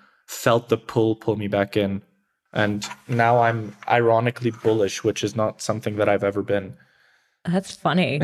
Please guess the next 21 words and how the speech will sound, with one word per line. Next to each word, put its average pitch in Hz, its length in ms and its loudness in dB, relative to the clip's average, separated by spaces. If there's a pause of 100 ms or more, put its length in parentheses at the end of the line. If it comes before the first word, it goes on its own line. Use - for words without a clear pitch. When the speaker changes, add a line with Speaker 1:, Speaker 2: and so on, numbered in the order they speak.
(100)
Speaker 1:
<laughs> 131 140 -4
Speaker 2:
Let's - 280 2
talk, 480 280 2
I 262 60 6
wanna 320 180 2
talk 349 180 2
a 285 60 4
little 196 240 4
bit 185 140 4
about 160 240 2
that 135 160 4
experience 123 560 0
though. 123 140 2
So - 140 2
you 190 260 4
left 196 580 2
crypto, 131 500 2
which, 196 340 2
you 247 100 4
know, 254 120 6
we've, 247 380 2